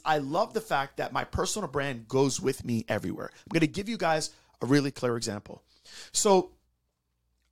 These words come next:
about two weeks ago, I did a five-day challenge.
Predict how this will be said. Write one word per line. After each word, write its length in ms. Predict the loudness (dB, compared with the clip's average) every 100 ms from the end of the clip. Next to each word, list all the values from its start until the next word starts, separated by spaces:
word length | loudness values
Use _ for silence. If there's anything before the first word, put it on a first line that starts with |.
| -6
about 380 | 2 2 2 -2 _
two 140 | 0 0
weeks 220 | 0 -2
ago, 280 | 2 2 0
I 120 | -4
did 420 | 0 2 2 2 -4 _ _ _ _ _ -14
a 40 | 2
five-day 340 | 4 4 -2
challenge. 440 | -6 -10 -14 -20